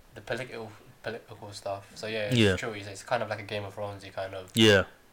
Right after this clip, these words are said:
Speaker 1: thing.
Speaker 2: Like, yeah, definitely works like that. I didn't, yeah, 'cause I didn't expect, like, the whole marriage
Speaker 1: You
Speaker 2: thing
Speaker 1: think there's
Speaker 2: to
Speaker 1: gonna be
Speaker 2: be
Speaker 1: a season two? I've not finished it, but
Speaker 2: No, I think it's
Speaker 1: based
Speaker 2: done.
Speaker 1: on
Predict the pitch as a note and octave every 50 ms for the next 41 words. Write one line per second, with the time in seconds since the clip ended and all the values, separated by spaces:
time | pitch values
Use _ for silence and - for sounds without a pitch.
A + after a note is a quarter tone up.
0 | - - G#2+ G2 G2 F#2+ F#2+ F#2+ G2 - _ _ - - _ _ _ _ _ _
1 | - _ _ _ _ _ _ _ - - _ - - - F#2+ F2+ F2 - G#2 G#2
2 | G2 F#2+ - G#2 - G#2+ G#2+ G2+ G#2 G#2 G2 - A2 F#2+ G#2 G2+ F#2 G#2 G#2+ A#2
3 | A#2 A2 G2+ G#2+ G#2 G2+ - - G#2+ G#2 A2 A2+ G#2 - - - F2+ C2+ - -
4 | - - G2 F#2 F2+ - - G2 F#2 F2+ F#2+ G2+ F#2+ F#2+ G2 G2 G2 F#2+ - -
5 | - - B2 A#2+ - G2+ - - G2+ F#2+ F#2+ F#2 F#2+ B2+ A#2+ A#2 A#2+ A2+ C#3 C3
6 | A#2 G#2 G#2 A2+ A2 A2+ A2+ A#2 G#2 - - B2 A2 G#2+ G2+ G2+ - F#2 F2+ F#2+
7 | F#2 F2 - - - - - A2 G#2+ G#2+ G2 - B2+ A#2 G#2 G2+ F#2 G2+ - A2
8 | G#2+ G2+ G2 F#2 - - - - - G2